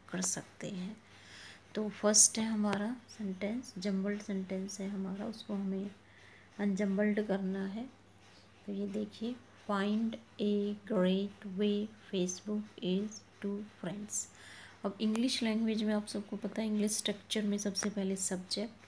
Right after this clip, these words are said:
फिर, अ, हेल्पिंग वर्ब, फिर मेन वर्ब और फिर ऑब्जेक्ट आता है। तो सबसे पहले हमें सब्जेक्ट ढूंढना है। सब्जेक्ट या तो नाउन हो सकता है या प्रोनाउन हो सकता है। तो यहाँ पर देखो Facebook क्या है, हमारा सब्जेक्ट है,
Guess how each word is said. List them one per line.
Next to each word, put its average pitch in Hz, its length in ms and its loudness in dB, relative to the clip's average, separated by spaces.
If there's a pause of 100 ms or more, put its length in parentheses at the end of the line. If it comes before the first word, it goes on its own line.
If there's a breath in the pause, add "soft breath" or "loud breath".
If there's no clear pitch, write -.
फिर, 208 220 0 (840 loud breath)
अ, 196 260 4 (180)
हेल्पिंग 214 500 0
वर्ब, 220 180 2
फिर 208 240 -4
मेन 208 380 2
वर्ब 214 320 0
और 226 60 -4
फिर 233 180 -6 (180)
ऑब्जेक्ट - 540 -4
आता 196 300 -12
है। 190 200 -10 (440 loud breath)
तो 214 60 -2
सबसे 220 380 2
पहले 214 300 2
हमें 220 220 0
सब्जेक्ट 190 640 -2
ढूंढना 185 460 0
है। - 80 -6
सब्जेक्ट 190 580 -4
या 180 120 -2
तो 180 120 -4
नाउन 185 360 2
हो 226 80 2
सकता - 360 -8
है 190 80 -4
या 185 80 -6
प्रोनाउन 185 560 -4
हो 226 120 -6
सकता 208 380 -10
है। 208 180 -10 (520 loud breath)
तो 214 60 -2
यहाँ 190 360 0
पर 208 60 -2
देखो 208 320 -6
Facebook 208 720 -4
क्या 196 140 -4
है, 202 140 -4
हमारा 190 300 -2
सब्जेक्ट - 680 -8
है, 196 120 -12